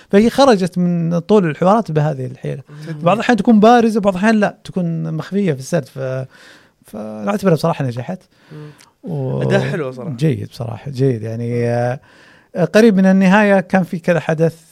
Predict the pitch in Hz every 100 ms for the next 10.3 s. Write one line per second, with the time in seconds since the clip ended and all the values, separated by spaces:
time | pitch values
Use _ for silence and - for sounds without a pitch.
0 | _ 131 127 143 120 - _ _ - 131
1 | 139 151 151 127 151 123 127 254 _ _
2 | _ _ 233 247 139 135 139 135 135 175
3 | - - 190 247 220 202 214 - 180 196
4 | 180 165 160 160 160 143 160 143 131 143
5 | 135 113 110 110 107 107 110 110 110 _
6 | _ _ _ _ 131 139 156 143 135 139
7 | 127 135 175 156 131 120 117 117 120 135
8 | 135 143 131 165 170 127 123 104 - -
9 | 117 131 143 180 160 - _ - - -
10 | 143 113